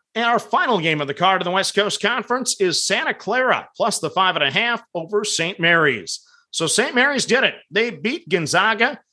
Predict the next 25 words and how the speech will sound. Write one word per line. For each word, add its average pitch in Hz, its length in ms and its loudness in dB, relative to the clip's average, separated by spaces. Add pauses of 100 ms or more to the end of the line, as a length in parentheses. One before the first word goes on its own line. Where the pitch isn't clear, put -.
(200)
to 196 200 0
end 156 200 0
the 160 80 0
regular 165 360 2
season. 143 540 -2 (180)
Now, 147 440 0 (280)
the 220 80 -10
potential 190 560 -4
letdown 165 460 -2
tonight. 185 360 4 (540)
They 196 140 4
split 208 400 0
with 247 80 -2
Santa 233 300 0
Clara 220 360 0
during 190 220 2
the 233 100 0
regular 214 320 2
season, 156 680 0
with 160 160 -10
both 147 240 0
teams 160 280 -6
winning 160 280 0
at 190 80 4
home. 160 400 2